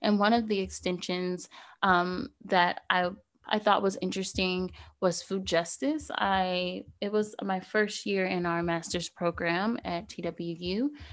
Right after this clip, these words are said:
um, and I took a food justice course, and I took this course not really knowing what food justice was, to be honest. I, I was like, "Oh, food justice? What is that? Like,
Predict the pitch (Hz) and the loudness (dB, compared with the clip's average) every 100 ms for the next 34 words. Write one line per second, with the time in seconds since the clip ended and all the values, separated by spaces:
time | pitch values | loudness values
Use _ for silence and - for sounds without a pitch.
0 | - - 196 185 185 - 202 185 175 175 | -12 2 4 4 2 0 0 2 0 -2
1 | - - _ - 180 202 190 190 185 214 | -6 -14 _ -2 -2 -2 -4 -2 0 4
2 | 285 - 311 - 190 175 175 180 175 170 | 4 2 -6 -4 0 0 -2 -6 -4 -6
3 | - - - _ 214 214 - 339 - 453 | -10 -20 -20 _ 2 2 2 0 0 -2
4 | 427 - 311 330 330 285 294 320 330 311 | -2 6 8 8 8 6 8 6 6 8
5 | 254 240 254 254 247 - 233 220 214 214 | 8 8 6 6 4 2 2 4 4 4
6 | 214 247 202 185 185 247 - 294 311 302 | 4 0 4 6 6 4 0 2 6 8
7 | 311 330 330 - 202 190 - 208 190 190 | 8 8 6 2 2 0 4 6 6 6
8 | 190 175 - 202 311 254 170 185 180 180 | 4 2 0 2 4 2 0 -2 0 2
9 | 170 185 - 294 311 294 294 - - - | 0 0 0 2 2 -2 -6 -16 -10 -6
10 | 180 180 180 185 190 180 - 175 165 160 | -2 -2 0 4 4 4 0 -2 -2 -4